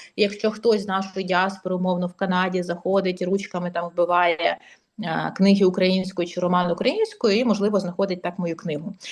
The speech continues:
От, тому варто йти і так, і так. Англійській мові я все одно надаю перевагу, якщо йти на Amazon. І принагідно це для авторів може бути корисно, що, от, наприклад,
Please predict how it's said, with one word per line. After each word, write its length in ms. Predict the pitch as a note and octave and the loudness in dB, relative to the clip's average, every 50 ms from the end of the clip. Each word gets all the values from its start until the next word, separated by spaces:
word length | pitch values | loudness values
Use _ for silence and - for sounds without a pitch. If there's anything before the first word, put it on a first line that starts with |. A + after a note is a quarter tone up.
| - - - - - - _ _ - | -12 -10 -10 -12 -14 -16 _ _ 6
От, 240 | G3+ G3 F#3 G3 - | 6 6 6 6 4
тому 640 | - A3+ G#3+ A3 A#3 C4 D4 C#4 B3+ A3+ G#3+ - - | 6 8 10 10 10 10 10 8 8 6 4 2 -2
варто 460 | G#3 G3 A3 A3+ A3+ B3 A#3 - - G3+ | -2 2 4 4 4 2 2 0 2 2
йти 280 | G3+ G3+ G3+ - G#3+ | 2 2 0 0 0
і 200 | G#3 G3 - G3+ | 0 0 0 -2
так, 260 | G3+ G#3 G3 F#3+ G3 | 0 0 0 0 0
і 60 | G#3 F#3+ | -2 -4
так. 540 | F#3+ - G3 A3+ D4+ F#4+ - - - - - | -4 -4 -4 -2 -2 -4 -4 -8 -16 -12 -6
Англійській 640 | - G3+ G3+ G3+ G3+ G3 A3 A3 G#3+ A3 - - G3+ | -2 0 2 2 2 4 2 2 0 0 -2 -4 -2
мові 180 | F#3+ G3 F#3+ F#3+ | 0 0 0 0
я 60 | F#3 | -2
все 180 | F3+ - G3+ | -2 -2 -2
одно 240 | F#3+ F#3 F#3 G3 F#3+ | -2 0 -2 -2 -2
надаю 320 | F3+ F3+ F3 F3+ F3+ F3+ F3 | -2 -4 -4 -2 -2 -2 -2
перевагу, 420 | - F3+ F3 F3 F3+ F#3+ - C4+ C#4+ | -2 -4 -4 -2 -2 -2 -4 -4 -6
якщо 260 | F4 E4+ - - - | -8 -10 -8 -6 -8
йти 200 | D4+ D4+ D4 D4 | -4 0 0 2
на 180 | C4+ C4+ C4 B3+ | 2 4 4 6
Amazon. 400 | B3+ B3+ A#3 A3+ B3 B3 B3 B3+ - - - - - - - _ _ - | 4 4 4 2 2 2 2 0 -2 -8 -16 -20 -20 -20 -20 _ _ 0
І 480 | G#3+ G#3+ G#3 G#3 G#3+ G#3 G#3 G#3 G#3 G3+ G3 | 2 4 4 4 4 6 6 6 4 4 4
принагідно 580 | A#3+ A#3 A3 A3 A3 G#3+ B3 C#4+ B3 A#3 G#3+ | 6 8 8 8 8 6 4 4 4 4 4
це 140 | G#3+ - A3 | 4 2 2
для 100 | G3 G3 | 2 2
авторів 360 | F#3 F3+ - - G3+ G3+ F#3+ | 0 0 0 0 0 0 0
може 220 | F3 F3 F3 F3+ F3 | 0 0 -2 -2 -2
бути 220 | F3 F3+ F3 F#3 | -4 -4 -6 -4
корисно, 580 | F#3 F#3 G#3 C4+ E4+ F#4 - - C#4+ C4 B3+ B3+ - _ _ _ _ _ _ _ _ - - | -4 -2 -2 0 -2 -2 -2 -4 -4 -4 -4 -6 -10 _ _ _ _ _ _ _ _ -20 -16
що, 600 | - - - - A#3 G#3+ G#3+ G#3 G#3 G#3 G3 - | -16 -14 0 4 6 8 8 10 8 8 6 4
от, 140 | F3 G3 G3 | 2 2 2
наприклад, 480 | A3 G#3+ A3 A#3+ A#3 A#3 G#3 G3+ - | 2 4 4 4 4 4 2 0 -2